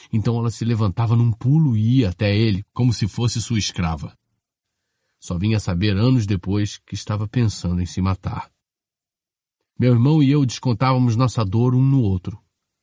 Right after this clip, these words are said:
Ficávamos sentados ou em pé, um de frente pro outro, e ele me socava com toda a força.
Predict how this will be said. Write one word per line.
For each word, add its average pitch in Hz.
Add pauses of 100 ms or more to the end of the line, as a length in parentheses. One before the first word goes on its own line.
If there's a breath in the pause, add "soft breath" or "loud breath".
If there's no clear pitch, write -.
(280)
Ficávamos 123
sentados 113
ou 110
em 98
pé, 110 (460)
um 139
de 139
frente 135
pro 104
outro, 110 (380)
e 90
ele 127
me 139
socava 120
com 104
toda 127
a 110
força. -